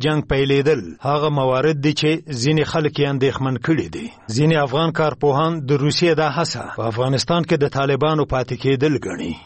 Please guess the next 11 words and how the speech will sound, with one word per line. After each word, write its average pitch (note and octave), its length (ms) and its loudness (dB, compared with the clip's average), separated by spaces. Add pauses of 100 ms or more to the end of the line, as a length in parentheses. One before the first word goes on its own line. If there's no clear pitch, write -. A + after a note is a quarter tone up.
(220)
د A2+ 60 -4 (100)
افغانستان C3 540 0
لپاره E3+ 340 2
د D#3 140 0
امریکا C#3+ 340 0
د D3+ 180 0
ستراتیژیکو D3+ 840 0
مطالعاتو D3 580 0
د D3 140 2
مرکز C#3+ 360 0 (120)
رئیس D#3+ 280 0